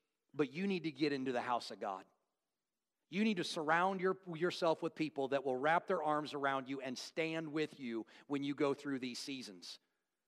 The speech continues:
So she assured me she would. And that following weekend, I remember I was up praying for people, and here she comes to the front, smiling from ear to ear, thanking God for rescuing her.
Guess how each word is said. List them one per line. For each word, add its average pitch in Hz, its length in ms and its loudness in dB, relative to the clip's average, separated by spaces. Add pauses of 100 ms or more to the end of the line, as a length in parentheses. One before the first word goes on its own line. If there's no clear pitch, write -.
(460)
So 160 120 -2
she 185 240 -2
assured 202 340 4
me 202 120 2
she 185 200 -6
would. 175 540 4 (460)
And 135 100 0
that 165 160 4
following 214 540 6
weekend, 190 420 4
I 160 60 8
remember 180 340 4
I 165 60 10
was 170 200 4
up 185 200 4
praying 196 380 4
for 180 120 2
people, 156 400 0
and 139 80 0
here 190 220 4
she 202 180 -2
comes 151 520 4
to 170 100 -2
the 165 100 0
front, 143 340 0 (360)
smiling 175 580 6
from 175 240 0
ear 165 220 0
to 160 180 -2
ear, 139 280 0 (360)
thanking 180 420 2
God 143 400 6
for 143 140 0
rescuing 127 540 -2
her. 107 200 -10